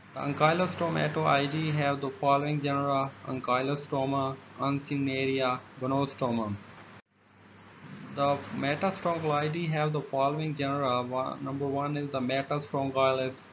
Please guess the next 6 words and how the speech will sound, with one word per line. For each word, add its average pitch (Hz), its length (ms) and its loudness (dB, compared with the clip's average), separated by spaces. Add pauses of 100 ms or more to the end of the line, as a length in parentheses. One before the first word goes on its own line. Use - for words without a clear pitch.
(200)
Mullerius, 135 960 2 (760)
Protostrongylus, 135 1040 2 (220)
Filarioides, 135 1080 0 (360)
Angiostrongylus, 139 1120 -2 (180)
or 131 280 4
Illyriostrongylis. 139 1400 2